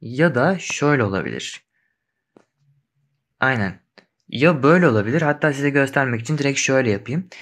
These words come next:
Ya böyle olabilir arkadaşlar. Ee, çünkü burada da kalmamış olur. İkiye iki, ikiye iki her türlü sağlanmış olur. Veya şöyle de olabiliyor.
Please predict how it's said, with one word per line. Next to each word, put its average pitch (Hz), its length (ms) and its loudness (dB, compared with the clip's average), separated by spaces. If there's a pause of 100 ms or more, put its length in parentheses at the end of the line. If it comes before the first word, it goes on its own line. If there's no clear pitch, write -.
(240)
Ya 156 200 -2
böyle 165 220 2
olabilir 95 300 -2
arkadaşlar. 98 640 -8 (440)
Ee, 95 340 -4
çünkü 107 300 -6
burada 113 260 -2
da 92 260 -4 (100)
kalmamış 95 520 -4
olur. 139 260 -6 (120)
İkiye 113 360 -4
iki, 117 300 -4
ikiye 110 380 -4
iki 135 240 0
her 117 200 2
türlü 107 160 -6
sağlanmış 104 600 -4
olur. 175 200 0 (320)
Veya 156 560 0 (300)
şöyle - 800 0
de 135 40 0
olabiliyor. 95 580 -2